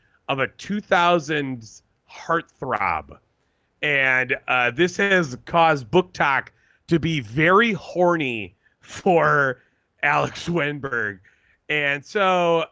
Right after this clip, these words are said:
uh, his wife, Felicia, has gone on there to basically say,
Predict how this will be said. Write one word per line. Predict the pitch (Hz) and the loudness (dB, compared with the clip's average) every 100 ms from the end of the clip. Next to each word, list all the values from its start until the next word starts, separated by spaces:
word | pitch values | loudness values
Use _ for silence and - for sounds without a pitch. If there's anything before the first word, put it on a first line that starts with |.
| - | -4
uh, | 147 143 139 139 | -2 0 0 -4
his | - 170 147 | -6 -8 -6
wife, | 151 202 262 190 127 131 _ | -2 4 4 4 -2 -8 _
Felicia, | - 165 180 214 - 151 120 113 104 _ _ _ | -4 -2 -2 -4 -6 -2 0 -2 -4 _ _ _
has | - 160 | -4 -4
gone | 113 180 185 196 | -2 2 4 4
on | 170 160 160 151 | 2 0 0 -2
there | 143 131 127 117 - _ _ _ _ _ _ | -2 0 0 -4 -8 _ _ _ _ _ _
to | 180 170 160 156 | -4 -4 -2 -4
basically | 127 160 170 - 160 165 | -4 -2 -2 -6 -6 -6
say, | 147 - 143 123 117 - | -6 -4 -2 0 -4 -8